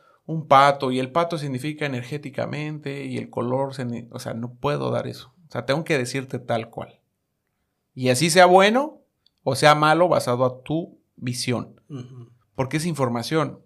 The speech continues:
Speaker 1: La información no es buena ni mala, es simplemente información.
Speaker 2: Y ya te llega.
Speaker 1: Ujú.
Speaker 2: Sí, he escuchado que <clears throat> cuando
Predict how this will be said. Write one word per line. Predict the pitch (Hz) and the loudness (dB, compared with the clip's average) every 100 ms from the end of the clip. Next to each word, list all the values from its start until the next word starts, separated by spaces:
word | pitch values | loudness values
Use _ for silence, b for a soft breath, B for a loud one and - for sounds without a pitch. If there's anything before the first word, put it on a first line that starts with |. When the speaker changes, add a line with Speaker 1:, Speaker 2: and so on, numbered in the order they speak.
| _ | _
Speaker 1:
La | 123 | -2
información | 123 131 135 127 165 160 | 0 0 0 -2 -2 -2
no | 165 | -2
es | 151 | -2
buena | 156 160 | -4 -4
ni | 139 | -4
mala, | 113 123 120 | -4 -4 -6
es | 123 | -6
simplemente | 127 143 135 131 131 | -8 -8 -8 -8 -8
información. | 127 120 113 123 127 123 _ _ _ _ _ _ | -10 -10 -12 -14 -16 -18 _ _ _ _ _ _
Speaker 2:
Y | 143 120 | -12 -8
ya | 123 120 | -8 -8
te | 117 | -12
llega. | 117 110 110 _ B B | -14 -16 -18 _ B B
Speaker 1:
Ujú. | 131 131 123 123 B | -12 -10 -12 -12 B
Speaker 2:
Sí, | - 156 | -4 0
he | |
escuchado | 147 147 - 165 160 160 | 0 -2 2 4 4 2
que | 165 147 139 139 - | 0 0 -2 -8 -10
<clears throat> | 143 139 131 135 - - | -8 -8 -10 -14 -18 -4
cuando | 160 139 135 135 131 127 127 127 131 - | 0 2 2 0 0 -4 -4 -6 -8 -8